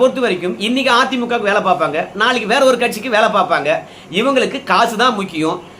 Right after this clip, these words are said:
அதனால வியூகம் வகுப்பதனாலே இவங்க அதிமுக காரங்க நினைச்சுக்கிட்டு,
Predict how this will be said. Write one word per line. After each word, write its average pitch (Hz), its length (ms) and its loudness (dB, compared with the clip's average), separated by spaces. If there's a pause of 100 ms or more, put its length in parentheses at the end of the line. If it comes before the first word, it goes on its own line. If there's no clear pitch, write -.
(160)
அதனால 262 300 2 (520)
வியூகம் 269 360 0
வகுப்பதனாலே 254 640 0
இவங்க 233 260 0
அதிமுக 240 460 0
காரங்க 214 240 0
நினைச்சுக்கிட்டு, 190 420 -4